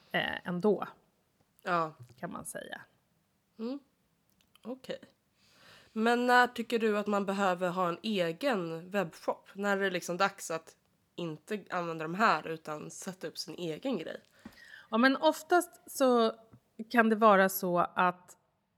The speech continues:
Speaker 1: om man har en idé, om man har ett sortiment som man vill testa,
Speaker 2: Mm.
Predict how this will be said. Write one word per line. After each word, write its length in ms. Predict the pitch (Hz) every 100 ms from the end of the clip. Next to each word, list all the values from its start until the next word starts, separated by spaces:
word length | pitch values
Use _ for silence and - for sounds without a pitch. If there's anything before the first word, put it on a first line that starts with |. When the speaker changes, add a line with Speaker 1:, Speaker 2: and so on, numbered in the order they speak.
| _ -
Speaker 1:
om 140 | 220
man 200 | 233 233
har 220 | 214 208
en 140 | 208 233
idé, 640 | 233 - 294 165 92 190 -
om 100 | 220
man 140 | 233
har 160 | 208 190
ett 100 | 180
sortiment 760 | 202 - 208 220 226 - 175
som 160 | - 180
man 140 | 180 165
vill 140 | 175
testa, 720 | - 220 - - - - - - _ _ - - - 254
Speaker 2:
Mm. 360 | 190 175 175